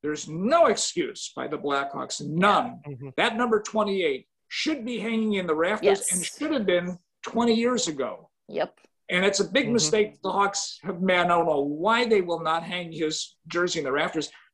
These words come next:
Speaker 1: And this, and, and, and the N H L really has to re-examine this because he, he was a sensational player for the time he played in this league.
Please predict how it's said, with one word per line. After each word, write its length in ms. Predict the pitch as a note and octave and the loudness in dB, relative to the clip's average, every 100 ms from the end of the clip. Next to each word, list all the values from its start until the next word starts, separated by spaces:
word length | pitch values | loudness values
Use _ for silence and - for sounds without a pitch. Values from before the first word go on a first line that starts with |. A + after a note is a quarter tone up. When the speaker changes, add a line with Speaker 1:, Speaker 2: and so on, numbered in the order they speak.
| _ - | _ 0
Speaker 1:
And 80 | |
this, 160 | A#3+ - | 0 2
and, 280 | - G#3 G#3+ | 0 0 0
and, 180 | G3 G3 | -2 -2
and 160 | G3 | 2
the 120 | G#3+ A#3+ | 4 6
N 100 | D#4 | 4
H 240 | D#4 - | 2 2
L 400 | C#4 C#4 A3+ F#3+ | 4 4 2 2
really 340 | F3 D4+ A3 F3+ | 0 2 2 2
has 220 | G#3 A3 | 0 -2
to 100 | D3 | -2
re-examine 680 | E3 A#3 E3 - D#3 G3 - | -2 0 -2 -2 -2 -2 -4
this 300 | G3+ - - | -6 -8 -8
because 500 | - E3+ C#3+ D3+ - | -6 2 2 2 -6
he, 360 | - A3+ C#4+ - | -4 2 2 2
he 140 | F3 D4 | 2 4
was 180 | B3+ - | 4 2
a 200 | - E3+ | 2 2
sensational 760 | - E3+ - B3 B3 F3+ D3 | 0 -2 2 4 4 0 -2
player 380 | - F3+ F3+ D3 | -2 0 2 0
for 80 | C3+ | -2
the 80 | B2 | -8
time 300 | - F3+ F#3+ | -4 -2 -2
he 100 | F3 | -4
played 280 | - D#3+ D#3 | 0 2 2
in 120 | C#3 | 2
this 220 | C#3 - | 2 2
league. 320 | C#3+ C3+ B2+ | 4 4 2